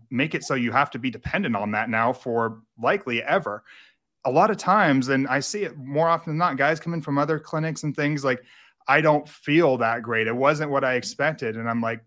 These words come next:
"Fuck, I know. I wish I could just put out an ad like, 'Testosterone is not that special.'" It's really not. Like I said, I've had testosterone up to, like, three thousand before. And you think that I, like,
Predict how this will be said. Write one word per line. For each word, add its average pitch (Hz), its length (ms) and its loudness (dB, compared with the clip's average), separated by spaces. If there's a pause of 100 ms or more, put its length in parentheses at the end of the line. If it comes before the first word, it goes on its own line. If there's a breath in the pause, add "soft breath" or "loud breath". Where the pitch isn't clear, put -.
(140)
"Fuck, - 320 -14
I 120 100 -4
know. 139 200 0
I 110 80 0
wish 135 320 -4
I 127 80 -6
could 117 160 -10
just 113 260 -10
put 151 200 -2
out 143 220 4
an 117 80 -2
ad 135 280 0
like, 110 160 -4
'Testosterone 156 760 -6
is 131 180 -2
not 135 300 2
that 127 220 -2
special.'" 139 460 -4
It's 110 100 -10
really 143 340 -4
not. 135 340 0 (340 soft breath)
Like 175 180 6
I 165 60 0
said, 180 220 0
I've 151 100 2
had 165 180 -8
testosterone 156 680 -2
up 143 180 2
to, 147 140 -2
like, 135 200 2 (320 soft breath)
three 175 220 0
thousand 170 400 -2
before. 120 400 0
And 131 200 0
you 143 80 -4
think 175 260 -4
that 156 140 2
I, 143 220 2
like, 123 180 -2